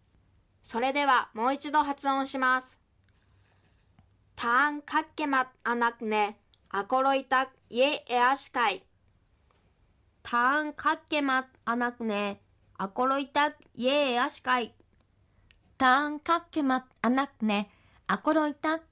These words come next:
Speaker 3: イエエアシカイ。
Speaker 1: それでは、例文三に移ります。チェプ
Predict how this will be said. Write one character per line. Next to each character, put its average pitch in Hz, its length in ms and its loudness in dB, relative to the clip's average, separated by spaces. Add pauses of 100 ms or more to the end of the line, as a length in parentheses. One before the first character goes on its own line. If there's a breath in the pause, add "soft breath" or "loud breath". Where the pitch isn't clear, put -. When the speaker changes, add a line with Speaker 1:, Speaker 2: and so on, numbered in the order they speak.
Speaker 3:
イ 226 100 0
エ 262 200 0
エ 214 120 2
ア 277 120 2
シ - 160 -10
カ 233 160 -2
イ。 185 80 -8 (1120)
Speaker 1:
そ - 200 -8
れ 254 120 0
で 277 120 0
は、 240 260 2 (160)
例 247 240 -2
文 262 240 -4
三 302 340 -4
に 285 80 -4
移 233 260 -4
り 214 120 -4
ま 208 220 -2
す。 - 200 -20 (1160)
チ - 180 -4
ェ 320 60 -4
プ 330 60 -16